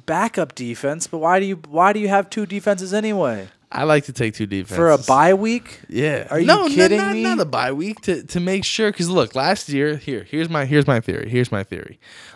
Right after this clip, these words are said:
Speaker 2: Last year, I took the Bears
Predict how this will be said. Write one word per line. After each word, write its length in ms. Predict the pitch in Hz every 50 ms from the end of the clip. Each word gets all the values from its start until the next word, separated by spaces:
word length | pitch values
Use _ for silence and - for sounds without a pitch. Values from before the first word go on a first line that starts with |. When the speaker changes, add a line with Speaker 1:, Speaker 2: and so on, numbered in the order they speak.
| - -
Speaker 2:
Last 400 | - 113 135 160 175 175 - -
year, 340 | 123 113 104 104 110 147 - _ _ _ _ _ _ _ - -
I 80 | - 143
took 200 | 151 - 185 175
the 80 | - 165
Bears 500 | 165 160 147 113 - - - - -